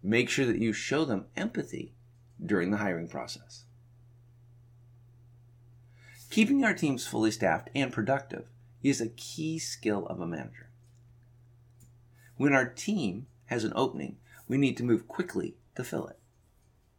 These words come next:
What this means is that we would like to move through the hiring process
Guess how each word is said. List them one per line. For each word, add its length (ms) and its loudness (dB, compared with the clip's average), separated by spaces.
What 200 4
this 180 2
means 480 4
is 100 -2
that 140 2
we 140 2
would 140 2
like 260 4
to 100 -4
move 380 4
through 320 -2
the 100 -4
hiring 340 0
process 480 -2